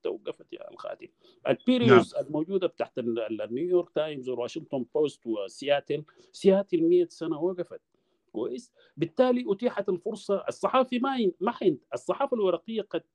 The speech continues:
Speaker 1: تنتهي أو محتاجة لأنها هي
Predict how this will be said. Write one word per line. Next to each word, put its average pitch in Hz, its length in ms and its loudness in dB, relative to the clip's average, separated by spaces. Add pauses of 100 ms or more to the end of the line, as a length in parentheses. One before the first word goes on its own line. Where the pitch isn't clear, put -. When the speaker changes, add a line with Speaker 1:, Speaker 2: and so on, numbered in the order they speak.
(400)
Speaker 1:
تنتهي 180 520 0 (540)
أو 185 220 6 (120)
محتاجة 175 400 -4
لأنها 160 440 -8
هي 147 340 -4